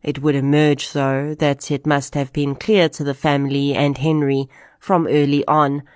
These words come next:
that he was going to be considered a suspect, as a lawyer was hired to represent him.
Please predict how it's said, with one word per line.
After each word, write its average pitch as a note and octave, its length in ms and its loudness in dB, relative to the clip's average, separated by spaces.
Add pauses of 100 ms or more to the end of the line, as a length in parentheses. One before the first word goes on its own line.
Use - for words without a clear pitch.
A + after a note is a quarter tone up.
(320)
that F#3+ 200 0
he G#3 100 0
was F3+ 320 2
going D#3 280 2
to D3 140 -8
be D3 180 2
considered D3+ 600 -2
a C#3 160 -4
suspect, - 760 -4 (500)
as F3 200 2
a G3 40 4
lawyer D#3 440 4
was D3+ 200 -2
hired C#3+ 460 2
to D#3 140 -2
represent D3+ 580 0
him. C#3+ 280 -2